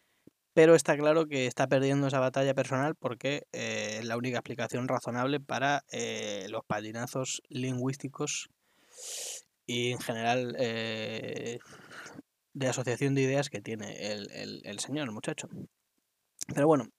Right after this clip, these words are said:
le pasa un poco como a la mayoría de los, eh, últimos,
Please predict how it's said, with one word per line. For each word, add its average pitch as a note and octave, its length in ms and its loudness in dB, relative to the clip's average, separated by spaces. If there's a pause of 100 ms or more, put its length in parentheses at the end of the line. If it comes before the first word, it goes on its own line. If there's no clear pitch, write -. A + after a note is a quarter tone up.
(260)
le D3 140 0
pasa F#3+ 180 4
un G3+ 80 0
poco F#3+ 180 4
como E3 200 4
a B2 100 2
la B2+ 120 2
mayoría B2 360 2
de D#3+ 80 4
los, C#3+ 320 0 (1040)
eh, B2+ 380 2
últimos, C#3 680 2